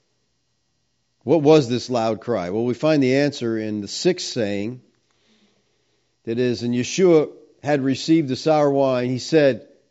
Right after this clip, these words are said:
'It is finished.'" A loud cry. He just screams this out, "It's finished."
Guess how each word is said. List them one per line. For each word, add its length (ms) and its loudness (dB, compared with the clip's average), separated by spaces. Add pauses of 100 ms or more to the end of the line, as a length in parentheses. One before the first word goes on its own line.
(380)
'It 140 4
is 120 0
finished.'" 800 -2 (260)
A 80 -12
loud 460 -2
cry. 360 -4
He 180 -12
just 320 -12
screams 420 -4
this 180 -10
out, 140 -6
"It's 100 -20
finished." 480 -2